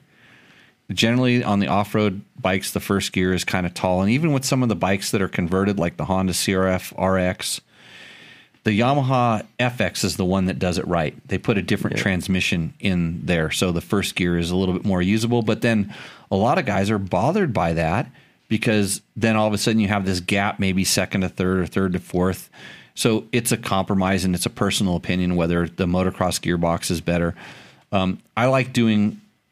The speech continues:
Speaker 1: very, uh, I would call it extreme differences in riding. I like going extremely slow, and I like going really fast. So I'm the kind of guy that prefers a wider ratio trans-, uh, transmission.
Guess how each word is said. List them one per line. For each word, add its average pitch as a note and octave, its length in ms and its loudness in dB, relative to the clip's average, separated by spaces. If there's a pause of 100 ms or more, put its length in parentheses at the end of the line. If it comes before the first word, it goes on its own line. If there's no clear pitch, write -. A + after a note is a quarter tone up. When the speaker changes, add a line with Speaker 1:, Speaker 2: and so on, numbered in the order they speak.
(160)
Speaker 1:
very, G#2 720 2 (540)
uh, C#2 480 0 (240)
I G2+ 100 0
would G2+ 140 0
call G2+ 260 2
it - 60 -4
extreme G#2+ 800 2
differences G2+ 600 -2
in F2+ 100 0
riding. F#2 360 2
I E2+ 60 0
like F#2 200 0
going F#2+ 180 0
extremely F#2 460 0
slow, D#3+ 440 2
and F#2+ 120 0
I F#2+ 80 2
like F#2+ 160 0
going F#2+ 220 0
really F2+ 240 2
fast. F#2 640 -2 (280)
So - 240 -2
I'm B2 160 2
the F3 80 2
kind A#2+ 240 0
of A2 60 0
guy F#2 180 2
that F#2+ 160 -2
prefers F2 760 -2 (580)
a - 20 0
wider F#2+ 420 2
ratio F2+ 340 2
trans-, D3 460 0 (240)
uh, G2 180 0
transmission. A2+ 600 -2